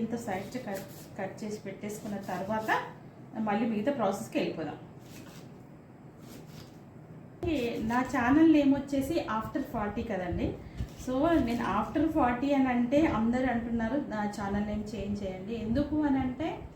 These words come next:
After ఫార్టీ తర్వాత మనం ఓపెన్ చేస్తే, ఆ, మెడిసిన్ అలాంటివి వస్తున్నవి,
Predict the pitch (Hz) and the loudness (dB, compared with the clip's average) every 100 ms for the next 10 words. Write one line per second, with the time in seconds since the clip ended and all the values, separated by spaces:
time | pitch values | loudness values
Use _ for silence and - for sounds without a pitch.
0 | - - - - 202 233 - 294 285 247 | -16 -16 -16 -8 -4 -2 0 0 2 2
1 | 254 302 294 254 247 247 302 311 247 214 | 4 2 4 2 2 2 2 2 0 0
2 | 220 220 208 208 269 254 254 254 - 311 | 0 0 0 2 2 2 2 -2 0 -2
3 | - - - - 226 220 220 220 233 294 | -2 -6 -10 -8 -4 -2 0 4 6 6
4 | - 349 349 233 233 247 247 208 - 220 | 4 6 6 6 2 2 0 -2 -2 -4
5 | 185 151 196 | -4 -2 -2